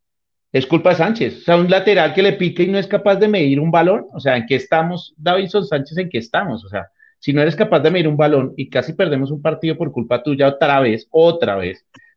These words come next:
de verdad. O sea, lo que pasa es que no teníamos otro central, ¿no? O sea, realmente tampoco es que hubiera mucho.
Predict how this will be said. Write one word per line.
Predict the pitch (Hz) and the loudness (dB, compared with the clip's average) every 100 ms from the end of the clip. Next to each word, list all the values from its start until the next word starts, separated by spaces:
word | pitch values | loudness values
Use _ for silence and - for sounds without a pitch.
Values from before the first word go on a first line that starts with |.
| - | -2
de | 120 117 | 2 2
verdad. | 95 95 123 | 2 2 0
O | |
sea, | 101 92 - | 0 -4 -2
lo | 135 | 0
que | 147 | 0
pasa | - 123 | 0 0
es | |
que | - | 0
no | 175 175 | 0 0
teníamos | 180 180 180 | 0 0 0
otro | 185 185 | -2 -2
central, | 190 175 - 170 135 | -2 -2 2 0 0
¿no? | 139 | -4
O | |
sea, | - 123 110 - | -4 -2 -4 -4
realmente | 123 123 135 165 | -2 0 0 -2
tampoco | 175 170 135 123 | -2 -2 -2 -6
es | |
que | - | -2
hubiera | 160 151 | 0 2
mucho. | 151 139 214 | 0 -2 -6